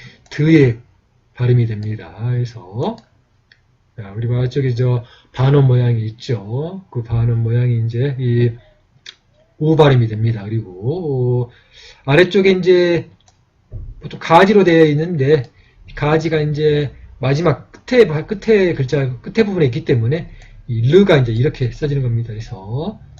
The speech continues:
이 맨 처음에 써질 때랑 글자의 가운데 써질 때랑 마지막에 쓸 때랑 이제 글자의 그 약간씩 좀 표기가 좀 달라진다는 걸 염두에 두시면 됩니다. 그리고 이렇게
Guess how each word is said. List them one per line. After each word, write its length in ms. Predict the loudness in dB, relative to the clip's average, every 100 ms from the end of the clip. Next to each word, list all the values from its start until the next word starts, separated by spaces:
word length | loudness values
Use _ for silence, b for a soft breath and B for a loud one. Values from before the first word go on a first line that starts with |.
| b b b _ -12
이 400 | -8 -6 -8 -10 b b b
맨 260 | 2 4 4
처음에 220 | 0 -2
써질 260 | -2 -2 -2
때랑 220 | -4 -4
글자의 280 | -4 -2 0
가운데 300 | 0 2 2
써질 220 | 0 -2
때랑 240 | -4 -4 0
마지막에 340 | 0 4 2
쓸 180 | 2 -4
때랑 160 | -4
이제 100 | -4
글자의 560 | -4 -4 0 0 0 -2 B B B B
그 360 | -10 -8 -8 -12 -14
약간씩 400 | -4 -2 -2 -6
좀 180 | -10 -10 _
표기가 280 | -8 -2 0
좀 120 | 0
달라진다는 520 | -2 -2 0 0 -2
걸 200 | -4 -6 -6 B B B 0
염두에 260 | 2 4
두시면 280 | 2 -2 -4
됩니다. 240 | -4 -4
그리고 840 | -4 -6 -8 -16 -10 -10 -10 -12 -12
이렇게 420 | -12 -10 -6 -6